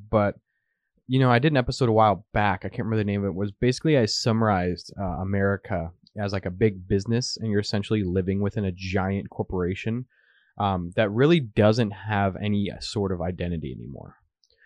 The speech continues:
no sort of a, a culture, really. It does. Y-, you, there's definitely American culture, but it's been so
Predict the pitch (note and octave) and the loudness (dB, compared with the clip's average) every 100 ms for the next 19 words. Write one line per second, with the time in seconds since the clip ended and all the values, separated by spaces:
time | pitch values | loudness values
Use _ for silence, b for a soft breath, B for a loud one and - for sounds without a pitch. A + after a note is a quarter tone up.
0 | b b G#2 G#2+ A2 G#2+ G#2+ G#2+ - - | b b 0 4 6 6 4 2 -2 0
1 | G#2+ G2+ F#2+ G2 F#2 F#2 F#2+ - _ _ | 2 2 0 0 0 -2 -8 -18 _ _
2 | _ _ - B2 - - - C3 - C#3 | _ _ -6 -6 -6 -4 2 2 2 0
3 | C3+ - A2+ A2+ A2+ A2+ B2+ B2 C3+ C#3+ | -2 -2 2 2 2 4 8 8 8 2
4 | - _ _ _ _ _ _ A2+ A2 A2+ | -10 _ _ _ _ _ _ -6 -4 0
5 | A#2 - A#2 A2+ A#2+ B2+ C#3+ B2+ A2+ A2 | 0 0 0 2 4 4 4 4 4 2
6 | A#2+ G#2 G#2+ G2+ A#2+ A#2+ A#2+ - _ _ | 0 0 0 -2 -2 -4 -6 -14 _ _
7 | _ _ - A2 A#2 A2+ - A#2+ - - | _ _ -6 2 4 4 2 0 0 4
8 | B2 A#2 A#2+ B2 | 6 8 6 0